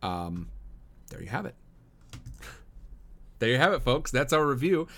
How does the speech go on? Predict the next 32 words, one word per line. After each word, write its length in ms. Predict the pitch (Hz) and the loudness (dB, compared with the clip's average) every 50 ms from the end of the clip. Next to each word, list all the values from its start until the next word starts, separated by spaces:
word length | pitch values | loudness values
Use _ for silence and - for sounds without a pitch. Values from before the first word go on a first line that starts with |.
| - - - - - - | -18 -16 -16 -16 -4 2
Um, 540 | 135 135 131 135 139 139 139 135 135 131 123 - - - - | 2 4 4 4 4 4 2 2 0 0 -4 -6 -14 -16 -6
I 120 | - 123 131 | -2 -2 0
mean, 280 | 135 139 135 135 131 123 | 0 0 0 0 0 -2
I'm 280 | - 127 143 170 180 165 | -2 0 2 2 2 0
kind 260 | - - 131 127 120 | 0 2 2 4 4
of 120 | 113 107 - | 2 0 0
itching 280 | - 123 123 - 123 113 | -2 -2 0 0 0 0
to 60 | 107 | 0
get 180 | 107 110 113 110 | 2 2 2 2
into 180 | 113 113 110 | 4 2 2
this 180 | 101 104 98 - - | 0 0 -2 -2 -2
anyway, 440 | 113 120 127 123 113 107 98 95 92 | 0 2 4 4 4 4 4 2 2
so 140 | - - | 0 -2
I 60 | 101 98 | -2 -4
figure 280 | - 135 160 - - | -4 -8 -8 -8 -6
we 100 | 120 107 | -6 -6
should 180 | 101 - 101 98 | -6 -8 -10 -10
just 260 | - - 170 - - | -8 -10 -10 -8 -8
go 120 | - 98 | -6 -6
on 220 | 98 98 101 127 143 | -4 -4 -4 -4 -4
to 80 | 113 | -6
the 160 | 82 80 80 78 | -8 -8 -8 -8
next 340 | 82 107 147 - - - | -6 -6 -6 -8 -10 -14
one. 160 | - - - 87 | -14 -14 -12 -12
What 100 | 92 123 | -10 -10
do 60 | 123 | -8
you 60 | 92 | -8
say? 460 | - - - 120 123 - - 113 - - - - - - - - - _ - - - - - _ _ - - - - _ - - _ - - - - - - - - - _ _ _ _ _ _ - - - _ - - - _ - - - - _ - - _ _ - - - | -8 -6 -6 -4 -6 -6 -8 -14 -18 -20 -20 -20 -20 -20 -20 -20 -20 _ -20 -20 -20 -20 -20 _ _ -20 -20 -20 -20 _ -20 -20 _ -20 -20 -20 -20 -20 -20 -20 -20 -20 _ _ _ _ _ _ -20 -20 -20 _ -20 -20 -20 _ -20 -20 -20 -20 _ -20 -20 _ _ -20 -16 -6
What 100 | - 113 | -2 2
do 40 | 123 | 2
you 60 | 127 | 2
think? 420 | 123 - 123 113 98 87 - - | 2 2 2 2 2 -2 -8 -14